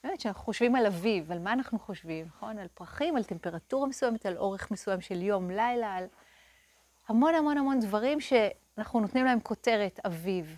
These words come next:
ובעצם, אם אנחנו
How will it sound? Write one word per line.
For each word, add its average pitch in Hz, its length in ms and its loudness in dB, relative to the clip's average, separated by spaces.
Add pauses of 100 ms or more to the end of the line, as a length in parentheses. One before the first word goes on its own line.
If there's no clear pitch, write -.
(220)
ובעצם, 254 640 -6 (1700)
אם 214 100 -4
אנחנו 208 440 -6